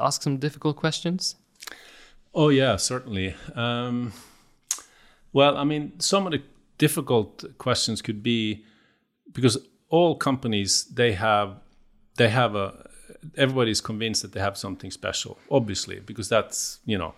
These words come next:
Speaker 2: But then it's also, um, uh, it's also important to, to have a discussion,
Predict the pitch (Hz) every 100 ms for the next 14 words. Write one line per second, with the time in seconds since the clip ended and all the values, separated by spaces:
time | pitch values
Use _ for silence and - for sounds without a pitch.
0 | - - - - 120 160 160 151 - _
1 | _ _ _ _ _ _ - - - 208
2 | 139 - 156 156 147 127 120 - 127 113
3 | 113 113 - _ _ - _ - 117 113
4 | - 123 147 147 - 120 104 123 - 107
5 | - 104 104 - - 104 117 107 104 -
6 | 113 - 101 101